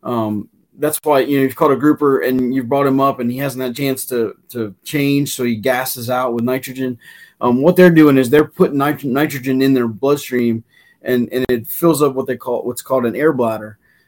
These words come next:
um, or a swim bladder. And, um, it allows them to go up and down without pressure bothering them to, to hunt. Um,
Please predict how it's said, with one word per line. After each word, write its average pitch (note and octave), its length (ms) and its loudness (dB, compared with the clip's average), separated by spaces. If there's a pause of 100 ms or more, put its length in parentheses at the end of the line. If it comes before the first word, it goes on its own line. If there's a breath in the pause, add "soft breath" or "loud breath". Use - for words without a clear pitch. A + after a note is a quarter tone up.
(120)
um, A2+ 480 -4
or A#2 140 -2
a A2+ 40 -4
swim D3+ 300 0
bladder. A2 420 -4 (380)
And, A#2+ 360 0
um, A#2 320 -2
it C3+ 140 0
allows C#3+ 420 2
them D3 180 2
to C3 60 -2
go A#2 160 0
up E3 240 -2
and D3 160 -2
down C3+ 540 0
without C3+ 400 0
pressure C#3 480 -2
bothering B2+ 540 -2
them A#2 500 0
to, A#2 280 -6
to - 160 -16
hunt. A2+ 520 -6 (480)
Um, A2 500 -4